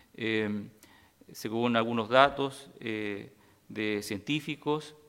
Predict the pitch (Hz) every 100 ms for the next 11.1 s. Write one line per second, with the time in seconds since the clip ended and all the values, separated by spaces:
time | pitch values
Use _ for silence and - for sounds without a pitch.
0 | - - - 113 110 107 101 107 - _
1 | _ _ _ _ _ _ _ - - -
2 | - _ - - 117 110 107 110 - -
3 | - - - - - - 90 113 113 127
4 | 120 147 156 160 156 147 - - - -
5 | 127 - 143 143 139 127 - 131 123 117
6 | 120 151 165 147 - 135 135 117 151 190
7 | 202 202 - 131 131 135 127 131 131 131
8 | 120 120 113 127 117 113 127 123 123 131
9 | 135 123 120 117 113 113 - - 165 180
10 | - 131 135 120 - 135 117 - - 95
11 | -